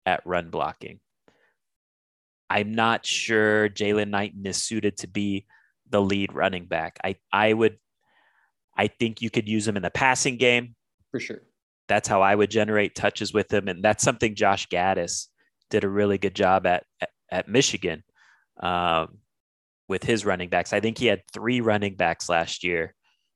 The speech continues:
Speaker 1: total twenty catches, I believe. Either twenty catches or twenty targets. I think it's twenty catches. Um, and no other Power Five team in the country had that many,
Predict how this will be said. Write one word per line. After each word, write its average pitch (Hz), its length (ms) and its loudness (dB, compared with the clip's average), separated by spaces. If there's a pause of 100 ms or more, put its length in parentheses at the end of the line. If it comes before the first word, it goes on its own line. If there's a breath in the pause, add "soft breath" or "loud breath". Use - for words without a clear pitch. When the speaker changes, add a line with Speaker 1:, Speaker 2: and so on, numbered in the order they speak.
(140)
Speaker 1:
total 92 360 -4
twenty 95 500 -6
catches, - 720 -6 (160)
I 101 100 -2
believe. 117 480 -4 (640)
Either 98 220 -6
twenty 120 320 -4
catches 101 400 -4
or 90 60 -4
twenty 90 280 -12
targets. - 380 -10
I 90 100 -4
think 113 140 -4
it's - 180 -8
twenty 90 300 -8
catches. - 640 -10 (500)
Um, 92 600 -2 (560)
and 101 180 -6
no 110 260 6
other 101 500 2 (300)
Power 101 260 2
Five 95 260 0
team 101 220 -8
in 87 40 -8
the 85 60 -6
country 98 460 -6
had 92 260 -2
that 80 200 -4
many, 90 360 -10